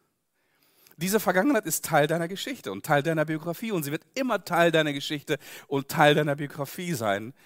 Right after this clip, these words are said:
Aber lass es nicht zu, dass dieser Teil der Geschichte der Ort ist, wo du wohnst. Lass es nicht zu, dass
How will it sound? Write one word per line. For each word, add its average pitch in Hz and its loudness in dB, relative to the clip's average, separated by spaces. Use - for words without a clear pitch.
Aber 151 -8
lass 202 -2
es 226 -8
nicht 233 -8
zu, 196 -6
dass 135 -4
dieser 180 -4
Teil 160 -2
der 147 -8
Geschichte 120 -8
der 127 -8
Ort 120 -2
ist, 101 -10
wo 107 -10
du 101 -10
wohnst. - -6
Lass 233 -2
es 208 -6
nicht - -10
zu, 240 -4
dass 143 -6